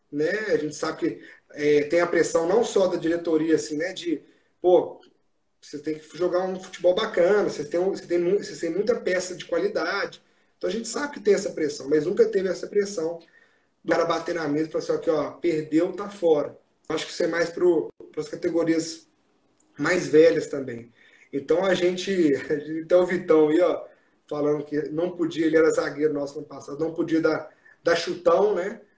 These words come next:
E tinha que construir, tinha que colocar o goleiro no jogo,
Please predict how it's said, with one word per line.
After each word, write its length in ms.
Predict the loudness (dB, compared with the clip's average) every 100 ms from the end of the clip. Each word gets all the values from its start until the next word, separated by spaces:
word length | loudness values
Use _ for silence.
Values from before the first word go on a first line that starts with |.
| _ _ _
E 460 | -6 -4 -2 -4 -6
tinha 200 | -6 -6
que 80 |
construir, 880 | -4 -6 -6 -4 -2 -2 -2 -4 -10 _
tinha 160 | -10 -8
que 40 | 2
colocar 220 | 2 2
o 40 |
goleiro 340 | 2 2 2 0
no 80 | -2
jogo, 720 | 0 0 2 0 -2 -4 -4